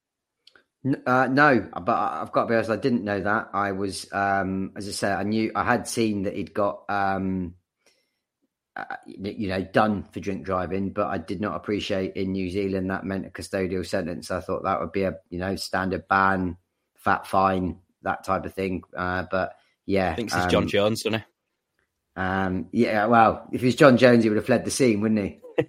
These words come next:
Speaker 2: <laughs>
Speaker 1: Fucking smashed the car up and fucking legged it. But, um, moving on, um, I mean, one we don't talk about enough, I think, and I know we get a bit of stick for this, so I brought this one in 'cause I felt we had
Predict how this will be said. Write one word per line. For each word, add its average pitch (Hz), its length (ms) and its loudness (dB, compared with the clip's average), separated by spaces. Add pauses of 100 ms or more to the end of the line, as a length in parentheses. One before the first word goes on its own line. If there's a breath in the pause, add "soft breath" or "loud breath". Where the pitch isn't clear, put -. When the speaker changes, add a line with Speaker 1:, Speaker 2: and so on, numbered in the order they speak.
(120)
Speaker 2:
<laughs> - 60 -10
Speaker 1:
Fucking 107 200 2
smashed 113 360 4
the - 60 -4
car 104 300 4
up 95 140 2
and 95 100 -6
fucking 104 280 0
legged 107 260 0
it. 92 280 -4
But, 101 220 0
um, 95 400 0 (1300 loud breath)
moving 165 280 12
on, 160 420 10
um, 131 540 2
I - 20 -4
mean, 135 240 2
one 139 220 4
we 135 80 2
don't 139 260 2
talk 139 220 -2
about 127 240 0
enough, 131 500 -2
I 104 60 -14
think, 123 320 -2
and 123 100 -2
I 120 40 0
know 120 180 0
we 117 80 0
get 117 160 -2
a - 20 -4
bit 117 140 -4
of 110 60 -10
stick - 280 -8
for 120 80 -6
this, 117 260 -2
so 117 120 -4
I 110 80 -2
brought 117 240 -4
this 113 180 -10
one 120 140 -2
in 117 240 -2
'cause 104 280 -10
I - 60 -20
felt 104 240 -8
we 110 80 -6
had 113 220 -6